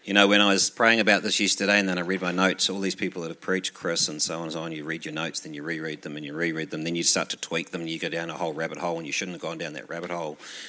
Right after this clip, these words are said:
God just kept saying to me, "Trust me. Trust me." So I slept so soundly.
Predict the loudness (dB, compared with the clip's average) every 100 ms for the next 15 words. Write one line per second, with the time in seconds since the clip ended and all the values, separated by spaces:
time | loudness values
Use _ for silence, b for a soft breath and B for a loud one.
0 | B B B -4 2 4 2 0 2 6
1 | 6 4 4 2 0 -8 _ _ _ _
2 | -6 -4 -4 -4 -8 _ _ _ _ _
3 | _ _ _ _ _ _ -6 -4 -2 -6
4 | -8 _ _ -8 -2 -2 0 2 4 6
5 | 6 6 4 2 -4